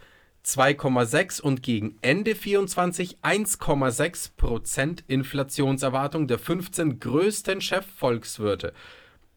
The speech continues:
Das ist schon ein Brettchen. Richtig nice. Was wiederum zeigt, langsam aber sicher, zum Thema Buy the Dip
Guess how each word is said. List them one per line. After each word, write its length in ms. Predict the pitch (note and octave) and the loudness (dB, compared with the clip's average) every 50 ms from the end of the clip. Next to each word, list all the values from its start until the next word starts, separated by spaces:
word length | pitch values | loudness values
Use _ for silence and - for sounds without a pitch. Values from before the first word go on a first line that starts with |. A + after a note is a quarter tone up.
| - | 0
Das 260 | - C3 C#3 C#3+ - | 0 2 2 2 0
ist 260 | - C#3+ B2+ - - - | 0 0 0 -2 -4 -6
schon 640 | - - - - C3+ C#3+ D#3+ F3 F#3 G#3 G#3+ G#3+ - - | -4 -4 0 2 4 4 6 4 4 2 0 -2 -4 -4
ein 220 | C#3+ C#3+ C3+ - - - | -2 -2 -2 -4 -4 0
Brettchen. 720 | - - B2+ C3+ C3 - - - C#3+ G2+ F#2+ F2 F2+ - - - - - - | 2 4 4 2 2 -2 -6 -2 -2 -2 -2 -2 -6 -10 -18 -20 -16 -10 -6
Richtig 600 | - - C3+ F3+ - - - - G#3 F3+ - - | -2 0 0 0 0 -2 -4 -4 -4 -4 -2 -2
nice. 540 | C3+ B2 B2+ B2+ A#2+ G#2 F2+ F2+ - - - - - _ _ _ _ _ _ _ - | 0 2 4 4 2 2 0 -2 -6 -12 -14 -18 -20 _ _ _ _ _ _ _ 0
Was 320 | G#2+ B2 B2+ B2 - B2+ | 2 2 2 2 0 -2
wiederum 500 | B2 D3 D#3+ D#3 E3 E3 E3 F#3 F#3+ F#3+ | -2 0 4 6 6 6 6 4 0 -2
zeigt, 520 | F#3 - F#3 F#3 F#3+ G#3 A#3 - - - - _ _ _ _ _ _ _ _ _ _ _ _ | -2 0 0 2 2 0 -2 -6 -10 -20 -20 _ _ _ _ _ _ _ _ _ _ _ _
langsam 540 | - G#2+ A2 A#2 C3+ D3 C#3+ C#3 D3 C3+ C3 | -2 0 2 4 2 2 2 2 2 2 2
aber 200 | B2 A2 A2+ G#2+ | 2 4 2 2
sicher, 540 | G#2 - B2+ B2+ B2 - F3 F#3 G#3+ A3+ - _ _ _ _ _ _ - | 2 2 -2 0 2 2 2 2 2 0 -4 _ _ _ _ _ _ -4
zum 220 | - - D3 C#3 | 2 2 2 4
Thema 240 | - D3+ C#3+ C#3 B2+ | 4 4 4 4 4
Buy 300 | A2+ G#2+ A#2+ A#2+ A#2 A2 G#2 | 2 2 2 2 2 2 2
the 160 | A2 G2+ F#2 | 2 0 4
Dip 320 | G2 C#3+ G#3 G#3 - - | 4 4 4 4 0 -8